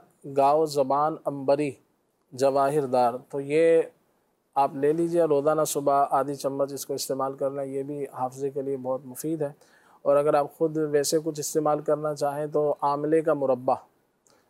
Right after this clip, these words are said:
یہ بہت زیادہ مفید ہے، اس کا ایک پیس صبح خالی پیٹ کھا لیں، ایک پیس شام کو کھا لیں۔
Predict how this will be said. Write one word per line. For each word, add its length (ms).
یہ 100
بہت 280
زیادہ 220
مفید 420
ہے، 200
اس 140
کا 80
ایک 280
پیس 160
صبح 260
خالی 280
پیٹ 260
کھا 160
لیں، 180
ایک 260
پیس 220
شام 280
کو 100
کھا 160
لیں۔ 140